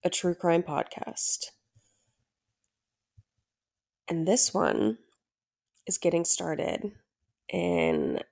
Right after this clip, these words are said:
a really small town in Texas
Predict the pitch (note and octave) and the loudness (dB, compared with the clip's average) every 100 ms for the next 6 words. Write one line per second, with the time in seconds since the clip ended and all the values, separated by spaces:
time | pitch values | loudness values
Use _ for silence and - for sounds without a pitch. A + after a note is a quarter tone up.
0 | _ F3 D#3+ D#3+ F#3+ G3+ G3 - E3+ D#3 | _ -2 0 2 4 6 4 2 2 0
1 | - - - G2+ A2+ - _ _ _ _ | -2 -6 -4 -2 -4 -6 _ _ _ _
2 | _ _ _ _ _ _ _ - E3+ F3 | _ _ _ _ _ _ _ -8 -4 -4
3 | E3 - - - - - - | -4 -4 -6 -6 -4 -4 -6